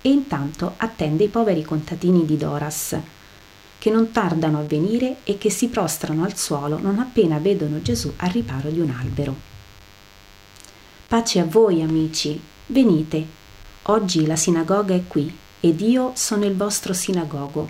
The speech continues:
Ma prima voglio essere il vostro padre di famiglia. Sedete in cerchio, che vi dia cibo. Oggi avete lo sposo e facciamo convito di nozze."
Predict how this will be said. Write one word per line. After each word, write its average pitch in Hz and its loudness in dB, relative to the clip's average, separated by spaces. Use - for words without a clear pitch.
Ma 156 0
prima 202 0
voglio 170 0
essere 180 0
il 170 0
vostro 180 -2
padre 190 0
di 170 -4
famiglia. 160 -2
Sedete 156 2
in 156 0
cerchio, 156 -2
che 220 2
vi 196 -2
dia 226 0
cibo. 151 -6
Oggi 185 2
avete 165 -4
lo 175 -4
sposo 160 -2
e 180 -4
facciamo 190 -2
convito 226 -2
di 185 2
nozze." 135 -6